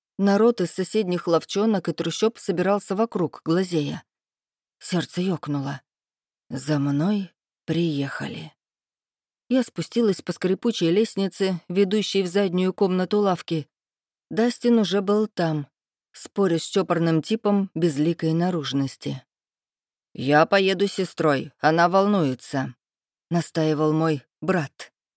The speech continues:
"Это исключено". Голос незнакомца был ровным, холодным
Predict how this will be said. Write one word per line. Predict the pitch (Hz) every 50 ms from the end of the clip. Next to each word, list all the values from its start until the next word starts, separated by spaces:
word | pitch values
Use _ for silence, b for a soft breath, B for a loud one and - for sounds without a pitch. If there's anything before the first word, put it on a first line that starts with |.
| _ _ _ _ _ _ _ _ _ _ -
"Это | - 151 156 151 - - 160 160 160
исключено". | 151 - - - 156 160 156 - - 165 160 156 147 135 131 139 143 - _ _ _ _ _ _ _ _ _ _ -
Голос | - 151 180 190 170 165 156 -
незнакомца | 175 170 160 - 170 160 147 - 196 196 170 - 175
был | 151 156 170 156 160
ровным, | 180 196 208 175 160 151 139 135
холодным | 127 - 170 160 160 190 214 202 185 180 165 143 -